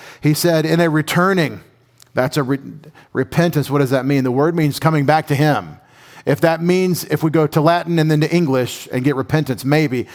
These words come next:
But the word shuv, shuvah means in the returning. And meaning they're away from him and they come back to him. This is the prodigal son. This is the prodigal son.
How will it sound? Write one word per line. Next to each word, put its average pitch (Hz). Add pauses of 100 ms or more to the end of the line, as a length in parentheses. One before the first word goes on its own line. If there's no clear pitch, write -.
(120)
But 147
the 160
word 180
shuv, 185
shuvah 151
means 143
in 139
the 127
returning. 120 (640)
And 160
meaning 185
they're 165
away 185
from 180
him 165
and 165
they 156
come 160
back 185
to 180
him. 147
This 156
is 151
the 151
prodigal 151
son. 107 (720)
This 160
is 160
the 160
prodigal 156
son. 123